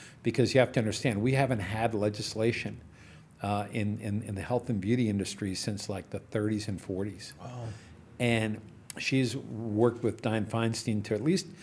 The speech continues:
Speaker 1: raise the lowest bar so that these poor women that can only shop at the dollar store aren't gonna get these horrible metals that are in so many of these lotions and so forth, to keep them,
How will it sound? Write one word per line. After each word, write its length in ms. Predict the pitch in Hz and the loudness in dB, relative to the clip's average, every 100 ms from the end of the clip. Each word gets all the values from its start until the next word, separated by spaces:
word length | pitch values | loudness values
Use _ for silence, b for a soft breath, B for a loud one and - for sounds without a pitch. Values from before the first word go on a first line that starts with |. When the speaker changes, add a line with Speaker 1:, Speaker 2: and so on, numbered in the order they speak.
| B B B | B B B
Speaker 1:
raise 340 | 123 131 127 | 4 6 4
the 120 | - | 2
lowest 580 | 95 95 110 139 139 135 | 0 2 4 2 0 0
bar 440 | 127 127 135 147 151 - B B B B | 2 2 2 -2 -6 -14 B B B B
so 300 | - 123 120 | 0 4 6
that 440 | 110 107 104 104 - - | 6 4 4 0 -14 -2
these 220 | 113 110 | 0 0
poor 200 | - 123 | 4 4
women 280 | 120 120 117 | 6 6 6
that 160 | 107 | 2
can 120 | - 104 | 2 2
only 220 | 110 117 | 4 4
shop 380 | - 123 110 107 | 4 2 0 -4
at 80 | |
the 80 | 98 | -4
dollar 360 | 87 104 113 120 | 0 2 4 2
store 500 | - 127 127 127 131 B B B B B | 0 0 2 0 -2 B B B B B
aren't 220 | 107 110 | 0 0
gonna 160 | - 104 | 0 -2
get 220 | 101 104 | 2 0
these 160 | - - | 0 -8
horrible 440 | - 113 110 107 | -2 0 2 2
metals 520 | 98 92 104 117 139 - | 0 2 2 2 0 -2
that 140 | 98 | -2
are 100 | 98 | -2
in 160 | 104 98 | -4 -4
so 220 | - 110 | -2 0
many 120 | 110 | 2
of 40 | |
these 160 | 98 87 | 0 0
lotions 500 | 98 104 104 123 107 | 2 2 2 -2 -2
and 120 | 120 | -4
so 180 | - 117 | -2 -2
forth, 400 | 110 117 120 - | -2 -2 -4 -6
to 80 | - | -10
keep 280 | - 127 - | -4 -4 0
them, 200 | 113 | -2